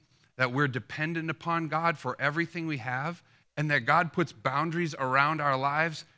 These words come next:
to keep us from the things that are going to wreck our lives. Things like Sabbath, things like rhythm, things like daily paying attention to who God is,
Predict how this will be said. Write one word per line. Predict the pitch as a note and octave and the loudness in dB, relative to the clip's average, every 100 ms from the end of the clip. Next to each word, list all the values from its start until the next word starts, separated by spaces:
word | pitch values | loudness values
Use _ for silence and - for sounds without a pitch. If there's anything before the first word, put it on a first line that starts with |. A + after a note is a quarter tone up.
| - | -10
to | C#3+ | -8
keep | - E3 D#3+ | -4 -4 0
us | F3+ | 0
from | - D#3+ D#3 | 0 0 2
the | D3 | 0
things | - C3+ C#3+ - | -4 -6 -6 -2
that | C3+ | 2
are | B2 | 2
going | A#2+ B2 B2+ | 0 -2 -2
to | - A2+ | -4 -6
wreck | A2+ B2+ - | 0 2 2
our | A#2 | 0
lives. | G#2+ G2 D2+ - - - _ _ _ _ _ _ _ _ _ _ _ _ _ | 0 -4 -4 -10 -20 -20 _ _ _ _ _ _ _ _ _ _ _ _ _
Things | C#3 C#3+ | -2 0
like | D3 A2+ | -4 -4
Sabbath, | - C#3 C3+ B2+ G2+ | -6 -2 0 0 -2
things | - - C3+ A#2+ | -8 -6 -4 -2
like | B2+ G#2 | -2 -4
rhythm, | G#2+ B2+ A#2+ G#2 F#2 | -2 0 0 -4 -4
things | C#3 B2+ A#2+ | -6 -6 -2
like | A#2 - | -4 -4
daily | C3 B2+ C3+ B2+ | -2 0 -2 -4
paying | C#3+ C3+ | -4 -4
attention | A#2+ C#3 B2+ B2+ | -6 -8 -10 -8
to | B2+ | -8
who | A#2 A2+ | -6 -4
God | A#2 B2 A#2 | -2 0 0
is, | G#2+ - | -2 -6